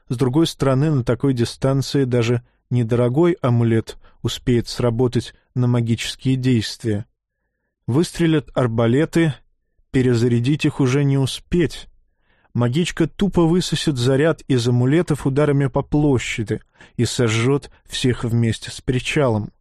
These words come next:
С третьей же стороны, начни она первой,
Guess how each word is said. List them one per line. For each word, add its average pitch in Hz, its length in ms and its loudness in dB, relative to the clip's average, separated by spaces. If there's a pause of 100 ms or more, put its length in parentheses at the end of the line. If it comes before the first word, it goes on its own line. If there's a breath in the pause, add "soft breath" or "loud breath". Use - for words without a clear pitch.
(640)
С - 100 -20
третьей 196 380 0
же 170 160 2
стороны, 151 560 0
начни 147 400 0
она 131 260 0 (100)
первой, 175 480 2